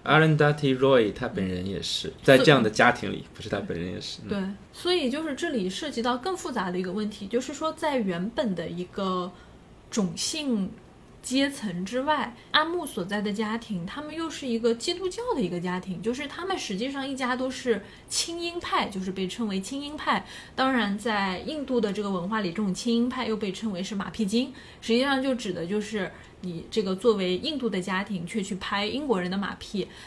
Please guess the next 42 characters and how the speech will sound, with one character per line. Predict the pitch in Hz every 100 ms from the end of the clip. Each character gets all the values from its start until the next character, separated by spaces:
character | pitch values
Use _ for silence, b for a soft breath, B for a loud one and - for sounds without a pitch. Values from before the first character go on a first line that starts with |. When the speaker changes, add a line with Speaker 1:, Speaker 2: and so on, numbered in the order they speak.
| B
Speaker 2:
但 | 359
是 | 359
另 | 349 359
外 | 359
一 | 311
方 | 311 311
面， | 311
这 | 302
样 | 339 320
的 | 233
一 |
个 | 208
家 | 220 240 247
庭， | 233 180
它 | - 294
其 | - 214
实 | - 247
又 | 285 262
有 | 196 -
一 | 175
个 | 190 185 180 - B B
非 | 320
常 | 320 262
深 | 254 339
刻 | 330 320
的 | 226 175
文 | 180
化 | 185 311
上 | 285
的 | 214
这 |
种 | 226 180
精 | 254 294
英 | 330 359
感。 | 302 - - B B
我 | 208
们 | 185 185
是 | 214 - 285
和 | 269 180 175
这 | 185 233
种， | 196 190 175 165 B B B
呃， | 190 185 170 170